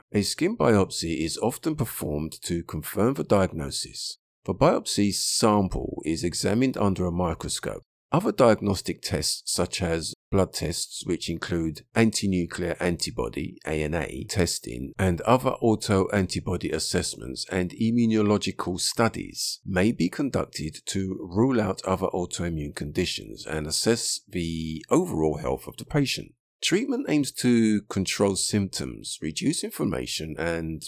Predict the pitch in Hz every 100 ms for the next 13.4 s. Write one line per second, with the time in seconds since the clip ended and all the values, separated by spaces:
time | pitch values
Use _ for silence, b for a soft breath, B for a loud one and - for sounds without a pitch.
0 | - 95 - 127 - - 101 80 90 120
1 | 82 85 - 98 85 123 143 - 60 57
2 | 95 - 101 98 104 - _ 127 160 -
3 | 67 69 - - - 58 - - - _
4 | _ _ 110 - 156 208 208 269 285 -
5 | - 135 139 101 - 90 - 95 85 -
6 | 92 82 - 95 95 - 82 78 82 -
7 | - - - - 196 190 - 139 156 151
8 | 143 - 113 107 104 - 104 92 - 90
9 | 82 67 60 104 - - - _ - 117
10 | 120 123 113 190 233 135 - 135 117 107
11 | - _ 120 110 104 113 104 98 90 107
12 | 87 - 98 - 98 85 92 90 - -
13 | - - -